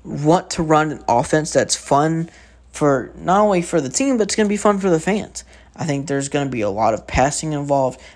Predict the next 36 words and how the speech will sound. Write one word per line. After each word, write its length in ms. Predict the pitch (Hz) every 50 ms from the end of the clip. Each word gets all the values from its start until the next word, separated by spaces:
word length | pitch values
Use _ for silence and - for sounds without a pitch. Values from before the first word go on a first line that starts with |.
| - -
I 80 | - 165
think 160 | 147 120 113
there's 160 | 117 117 120
gonna 140 | - 113 107
be 100 | 110 107
a 40 | 107
mixture 460 | 117 131 175 196 190 - - 180 175
of 120 | 170 156
running. 260 | 160 170 165 165 165 - - - - - -
There's 160 | - 139 135
gonna 160 | - 147 139
be 100 | 135 131
a 60 | 127
lot, 400 | 117 - 131 143 117 - - -
you 100 | 135 117
know, 180 | 123 123 123 127
the 80 | 113 110
tight 360 | - - - - 147 147 -
ends. 540 | - 151 185 202 185 - - - - - - - - - - - - - -
Oh, 260 | 123 123 127 127 120
if 140 | 127 135 -
you 120 | 147 147
look 160 | 156 202 214 220
at 100 | 185 185
the 80 | 180
Rams 320 | 175 190 185 180 180 170 160
offense, 420 | 156 160 180 - 190 185 180 175
they 120 | - 135
run 240 | 135 139 147 147 151
a 60 | 151
lot 220 | 139 139 135 135 135
of 140 | - - -
two 320 | - - - 180 170 156
tight 260 | 151 - 143 - -
end 300 | - 143 139 127 - -
sets. 400 | - - 123 107 - - - -